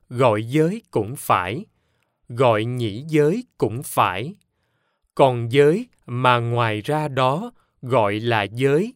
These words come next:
mà phi nhĩ giới. Nhãn là giới, phải chăng? Phải rồi.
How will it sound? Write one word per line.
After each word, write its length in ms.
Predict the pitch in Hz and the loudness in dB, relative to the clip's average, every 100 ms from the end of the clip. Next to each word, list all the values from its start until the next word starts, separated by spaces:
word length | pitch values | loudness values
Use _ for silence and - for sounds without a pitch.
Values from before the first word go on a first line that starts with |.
| _ | _
mà 440 | 123 117 110 104 95 | -6 -2 0 0 -4
phi 440 | - - 175 160 | -4 2 2 2
nhĩ 400 | 143 113 92 135 | -2 -6 -8 -6
giới. 400 | 147 139 143 220 - _ _ _ _ _ _ _ _ _ _ _ _ _ | -4 -2 -2 -6 -12 _ _ _ _ _ _ _ _ _ _ _ _ _
Nhãn 520 | 127 123 120 95 147 240 _ _ | -6 -2 -2 -2 -8 -14 _ _
là 300 | 123 123 117 107 | -2 0 0 -2
giới, 420 | 110 139 165 247 _ | 0 0 0 -6 _
phải 340 | - - 98 107 - | -6 -2 -2 -4 0
chăng? 280 | 156 143 131 _ _ _ _ _ _ _ _ _ _ _ | 0 0 -8 _ _ _ _ _ _ _ _ _ _ _
Phải 400 | - - 95 143 | -4 0 0 -2
rồi. 380 | 143 107 92 82 | -6 -6 -6 -10